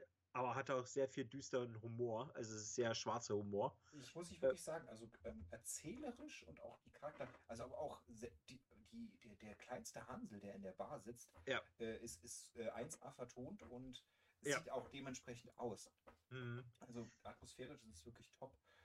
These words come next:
Speaker 1: Ja,
Speaker 2: Ähm,
Speaker 1: du,
Speaker 2: man sieht
Speaker 1: das
Speaker 2: es dem Spiel ein bisschen an, das Alter, muss
Speaker 1: Ja.
Speaker 2: man sagen, was man ge-, was
Speaker 1: Ist
Speaker 2: so
Speaker 1: jetzt auch
Speaker 2: manche
Speaker 1: schon,
Speaker 2: Sachen angeht.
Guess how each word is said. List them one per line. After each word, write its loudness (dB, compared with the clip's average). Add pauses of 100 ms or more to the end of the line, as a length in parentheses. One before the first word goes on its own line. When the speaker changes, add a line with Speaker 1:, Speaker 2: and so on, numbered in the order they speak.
(240)
Speaker 1:
Ja, 6
Speaker 2:
Ähm, 0
Speaker 1:
du, 0
Speaker 2:
man 2
sieht -2
Speaker 1:
das -4
Speaker 2:
es -8
dem -4
Spiel -8
ein -10
bisschen -6
an, -8
das -10
Alter, -10 (180)
muss -16
Speaker 1:
Ja. 4
Speaker 2:
man 2
sagen, -4
was -6
man -4
ge-, -10 (300)
was -10
Speaker 1:
Ist -8
Speaker 2:
so -4
Speaker 1:
jetzt -4
auch -2
Speaker 2:
manche -6
Speaker 1:
schon, -4
Speaker 2:
Sachen -10
angeht. -10